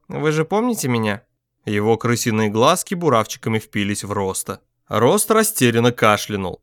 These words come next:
Пока Квадрат насвистывал какой-то мотивчик, шмыгая узким носом, он искоса, разглядывая его, не верил своим глазам.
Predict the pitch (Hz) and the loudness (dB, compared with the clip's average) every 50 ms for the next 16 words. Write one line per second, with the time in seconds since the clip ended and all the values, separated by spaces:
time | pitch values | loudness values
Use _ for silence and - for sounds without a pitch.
0 | _ _ - 110 113 - 143 127 127 - 127 120 120 131 131 123 117 - - - | _ _ -2 -2 2 4 4 2 4 4 2 2 4 6 6 4 4 4 0 -2
1 | 120 120 - - 135 127 - - 123 117 110 - 120 107 - 127 117 - 113 110 | 0 0 0 0 -2 -2 -2 0 -2 -4 -2 -2 -4 -2 0 -2 -2 0 0 0
2 | 123 123 - - 240 220 - - 226 208 - - 202 202 190 175 196 190 190 190 | 0 0 0 -2 -4 -4 -2 -4 -6 -6 -4 -2 0 0 2 2 0 0 0 -2
3 | 180 - - 190 185 185 185 185 170 - 196 180 160 _ - 110 107 107 113 139 | -4 -4 -4 -4 -2 0 0 -2 -2 -2 -4 -6 -6 _ -2 0 0 2 2 2
4 | 196 208 - - 220 214 - 214 208 196 190 160 139 127 131 131 131 127 127 123 | 2 0 0 0 0 0 2 2 2 2 2 0 0 2 4 4 4 2 2 0
5 | 127 123 117 117 110 127 139 135 127 123 120 110 120 120 123 143 143 139 - 147 | 0 2 0 0 0 0 0 2 2 0 2 2 2 2 4 2 2 2 0 0
6 | 139 147 151 147 175 180 190 185 214 190 127 95 | 0 0 0 0 0 -2 0 0 0 0 0 -2